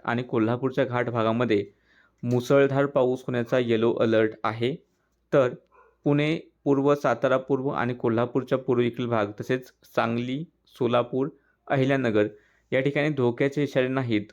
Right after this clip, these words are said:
मात्र हलका मध्यम पाऊस होऊ शकतो असा हवामान विभागाचा अंदाज आहे. तसेच नाशिक पूर्व, नाशिक घाट, धुळे, जळगाव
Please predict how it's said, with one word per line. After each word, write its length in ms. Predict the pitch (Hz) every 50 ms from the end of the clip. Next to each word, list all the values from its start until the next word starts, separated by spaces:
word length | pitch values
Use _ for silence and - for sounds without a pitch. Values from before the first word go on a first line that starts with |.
| _ -
मात्र 360 | 117 117 113 - 117 123 135 135 - -
हलका 280 | 117 117 113 - 139
मध्यम 420 | 135 131 127 117 104 - 131 123 113
पाऊस 340 | 117 117 117 117 117 - - -
होऊ 200 | 117 113 110 113
शकतो 500 | - 131 117 - - 110 101 98 - - _ _ _ _ -
असा 220 | 117 117 - 143
हवामान 380 | 127 123 117 113 113 113 110 110
विभागाचा 380 | 104 107 104 107 104 - 120
अंदाज 320 | 107 101 101 101 101 92 -
आहे. 340 | 104 107 104 165 - _ _ _ _ _ _ _ _ _ _ _ _ _ _ _ _ _ - -
तसेच 400 | 131 135 156 156 151 156 - _ _ _ _ _ _ _ _ _ _ _ _ -
नाशिक 460 | 120 117 120 120 120 - - 135 139 -
पूर्व, 340 | 147 143 139 139 151 151 143 -
नाशिक 460 | - 123 117 117 - - - 139 120
घाट, 280 | - 131 131 139 143 143 - - _ -
धुळे, 540 | 113 107 104 117 123 131 131 135 147 143 - - - _ _ - - 107 101
जळगाव 500 | - 117 120 120 113 131 131 135 143 160